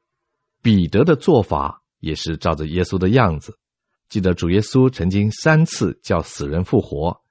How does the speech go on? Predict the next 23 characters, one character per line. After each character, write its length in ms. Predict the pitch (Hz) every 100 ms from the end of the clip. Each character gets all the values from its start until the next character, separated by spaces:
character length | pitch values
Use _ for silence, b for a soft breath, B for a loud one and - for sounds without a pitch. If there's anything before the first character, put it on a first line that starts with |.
| _ _ _ _ _ _ -
一 60 | 143
次 180 | - 131
是 160 | 117
叫 220 | 101 101
雅 260 | 87 90 101
伊 60 | 139
鲁 160 | 98
的 100 | 90
女 160 | 90 78
儿 220 | 78 80
复 180 | - 139
活， 320 | - 76 80 _ _ _ _ -
一 120 | 107
次 360 | - 92 78 -
是 160 | _ 85
叫 220 | - 90
一 80 | 80
个 120 | 87
寡 300 | 82 90 76
妇 180 | - 139
的 100 | 92
儿 200 | 78 82
子， 220 | 101 80